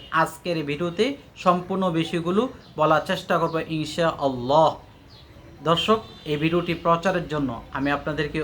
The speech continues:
অনুরোধ করব, ভিডিওটি একটি লাইক দিয়ে দিবেন এবং পাশে থাকা বেল আইকন বাজিয়ে রাখলে পরবর্তী ভিডিওগুলো আপনারা ইনশাআল্লাহ পেয়ে যাবেন। চলুন আমরা মূল আলোচনায় চলে যাই। সর্বপ্রথম আমরা জেনে নিব পবিত্র জিলহজ মাসের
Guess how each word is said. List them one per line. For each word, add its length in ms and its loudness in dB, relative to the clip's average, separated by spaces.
অনুরোধ 480 2
করব, 200 0
ভিডিওটি 360 -2
একটি 240 -8
লাইক 300 2
দিয়ে 200 0
দিবেন 200 2
এবং 200 2
পাশে 280 2
থাকা 220 -2
বেল 220 2
আইকন 260 -2
বাজিয়ে 320 0
রাখলে 180 -2
পরবর্তী 480 0
ভিডিওগুলো 460 0
আপনারা 280 -4
ইনশাআল্লাহ 520 -2
পেয়ে 240 0
যাবেন। 200 -4
চলুন 280 6
আমরা 180 0
মূল 160 0
আলোচনায় 480 -2
চলে 220 2
যাই। 180 -6
সর্বপ্রথম 640 2
আমরা 220 2
জেনে 240 0
নিব 160 0
পবিত্র 380 4
জিলহজ 420 2
মাসের 360 0